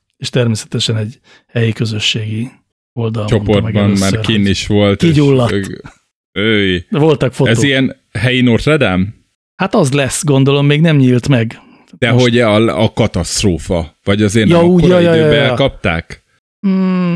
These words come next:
Speaker 1: ne,
Speaker 2: Tehát
Speaker 1: időben,
Speaker 2: ez
Speaker 1: tehát nem, abszolút, azóta már ki is javították a tetőszerkezetet, és
Speaker 2: Értem.
Speaker 1: azt hiszem kb. nyitásra kész a templom, vagy valami ilyesmi.
Speaker 2: Ja, és ők tarthatnak is misét, mert hogy nekik szabad, de most ebben nem menjünk bele.
Speaker 1: <laughs> Ebbe semmiképpen.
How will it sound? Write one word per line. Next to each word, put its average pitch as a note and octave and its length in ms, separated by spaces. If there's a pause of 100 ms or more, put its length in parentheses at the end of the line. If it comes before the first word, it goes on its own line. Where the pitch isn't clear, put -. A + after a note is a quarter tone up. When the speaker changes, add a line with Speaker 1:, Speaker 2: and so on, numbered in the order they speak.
Speaker 1:
ne, C#3 200
Speaker 2:
Tehát D#3+ 260
Speaker 1:
időben, C3 300
Speaker 2:
ez C3 60
Speaker 1:
tehát C#3 220
nem, B2+ 380
abszolút, A#2 460
azóta B2 380
már G2+ 260
ki A#2 180
is - 160
javították G#2+ 580
a C3+ 60
tetőszerkezetet, A2+ 1000
és - 220 (160)
Speaker 2:
Értem. F#2+ 440
Speaker 1:
azt - 180
hiszem A#2+ 280
kb. A#2 260
nyitásra A2 540
kész - 300
a - 40
templom, A#2+ 440
vagy A2+ 140
valami G#2+ 320
ilyesmi. G#2+ 380 (460)
Speaker 2:
Ja, E2+ 260
és G2+ 160
ők A2+ 140
tarthatnak G2+ 600
is G2 180
misét, F2+ 480
mert F2+ 220
hogy F2+ 140
nekik F#2 300
szabad, E2 380
de F2+ 120
most G2 260
ebben G2 200
nem F2 120
menjünk D#2 280
bele. D#2+ 260 (100)
Speaker 1:
<laughs> D#3 220
Ebbe A2 180
semmiképpen. A2 680